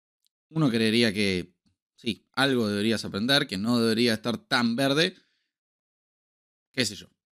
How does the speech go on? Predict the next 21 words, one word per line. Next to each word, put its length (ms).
A 120
mí 120
sí 160
me, 540
me 160
preocupa 360
por 120
todos 200
lados, 440
así 280
que, 400
en 140
fin, 300
bien, 380
a 100
menos 220
que 60
quieran 200
agregar 360
algo 100
más. 360